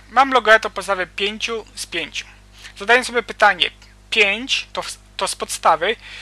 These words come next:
do jakiej potęgi mi daje pięć to logarytmowane? No do potęgi pierwszej.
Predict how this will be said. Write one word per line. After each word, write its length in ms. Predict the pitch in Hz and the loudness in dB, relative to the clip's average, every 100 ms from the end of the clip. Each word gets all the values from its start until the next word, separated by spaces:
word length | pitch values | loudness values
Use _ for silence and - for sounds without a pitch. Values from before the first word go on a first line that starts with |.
| - - | -16 0
do 80 | 240 | 2
jakiej 200 | 254 247 | 2 0
potęgi 540 | 226 233 233 240 233 | 2 2 2 -2 -4
mi 220 | 196 208 | -6 -6
daje 260 | 185 190 196 | 4 6 6
pięć 500 | - 175 190 185 - - - - | 0 -4 -2 -4 -6 -10 -20 -16
to 100 | - | -6
logarytmowane? 800 | 190 190 185 180 190 170 156 - - - - _ _ _ | 0 6 6 4 -4 0 0 0 -12 -18 -20 _ _ _
No 100 | 294 | -8
do 280 | 320 349 339 | -2 0 0
potęgi 400 | - - 196 196 | -2 -2 -2 -2
pierwszej. 400 | 208 - - - | -4 -2 -2 -4